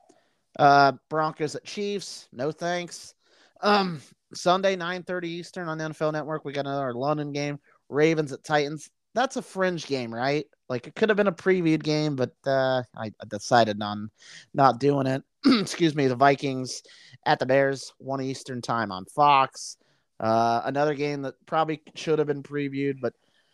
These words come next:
one Eastern time on C B S. Uh, Seahawks at Bengals. Another one o'clock game, Panthers at Dolphins. We got the Saints at the Texans. Uh, we got the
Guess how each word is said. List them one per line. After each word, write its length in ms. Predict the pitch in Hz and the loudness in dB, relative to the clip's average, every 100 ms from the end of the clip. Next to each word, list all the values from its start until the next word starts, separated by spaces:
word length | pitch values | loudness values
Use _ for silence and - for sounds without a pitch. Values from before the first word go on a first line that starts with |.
| _ _ - | _ _ -4
one 180 | 165 170 | 4 4
Eastern 320 | 160 - 160 | 4 0 -2
time 260 | 160 151 135 | 2 2 2
on 100 | 127 | -4
C 200 | 143 135 | -4 2
B 140 | 131 | 4
S. 480 | 131 127 - - - _ 113 | 6 4 0 -12 -14 _ -6
Uh, 340 | 110 104 104 101 - | -4 -4 -6 -12 -12
Seahawks 560 | - 160 151 135 - | -4 0 4 2 0
at 180 | 113 76 | -6 -2
Bengals. 680 | 156 165 160 156 156 - - _ _ _ _ _ _ _ _ 120 | 0 0 0 -2 -2 -6 -16 _ _ _ _ _ _ _ _ -4
Another 260 | 127 131 | 0 0
one 200 | 131 139 | 0 -2
o'clock 340 | 127 135 135 131 | -2 -2 -2 -2
game, 240 | 131 127 | -8 -6
Panthers 480 | 131 127 127 131 117 | -6 -6 -6 -8 -6
at 140 | 101 | -4
Dolphins. 720 | 127 139 135 127 135 131 123 | 4 6 6 4 0 0 -2
We 80 | 113 | -6
got 160 | 113 - | -6 -6
the 60 | |
Saints 440 | - 120 117 113 - | -4 -2 -2 -6 -2
at 320 | 110 110 110 - | 4 4 4 -2
the 200 | 107 101 | -8 -2
Texans. 920 | - 208 - 202 202 202 190 - - _ _ _ _ - | 4 4 4 0 0 -4 -4 -8 -14 _ _ _ _ -6
Uh, 460 | 117 117 113 110 110 | 0 2 2 0 -2
we 120 | 117 | -2
got 160 | 120 120 | -4 -6
the 360 | 117 113 110 | -6 -6 -6